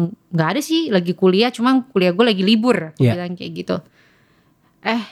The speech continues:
Speaker 1: mau nggak? Kan gue punya wadah YouTube nih," dia bilang gitu. Belajar Korea di situ aja yuk, sharing.
Speaker 2: Hmm.
Speaker 1: Lo kan kuliahnya kuliah buat ngajar kan,
Speaker 2: Hmm.
Speaker 1: memang.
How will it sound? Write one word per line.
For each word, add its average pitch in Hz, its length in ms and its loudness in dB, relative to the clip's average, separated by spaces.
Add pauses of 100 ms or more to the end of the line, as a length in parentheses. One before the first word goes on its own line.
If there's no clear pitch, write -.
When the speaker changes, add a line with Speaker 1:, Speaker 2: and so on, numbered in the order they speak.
(120)
Speaker 1:
mau 240 180 2
nggak? 269 280 0 (300)
Kan 247 220 4
gue 277 100 4
punya 190 300 4
wadah 175 260 0
YouTube 185 440 0
nih," 240 360 2
dia - 220 -2
bilang 170 400 2
gitu. 165 320 0 (800)
Belajar 185 340 0
Korea 180 320 -2
di 175 140 -2
situ - 180 -6
aja 185 220 2
yuk, 302 400 4 (180)
sharing. 226 520 0 (120)
Speaker 2:
Hmm. 110 280 4
Speaker 1:
Lo 202 160 2
kan 302 200 2
kuliahnya 208 560 2
kuliah 180 720 0
buat 175 320 -2
ngajar 190 480 0
kan, 185 320 -4
Speaker 2:
Hmm. 202 80 -6
Speaker 1:
memang. 165 340 -2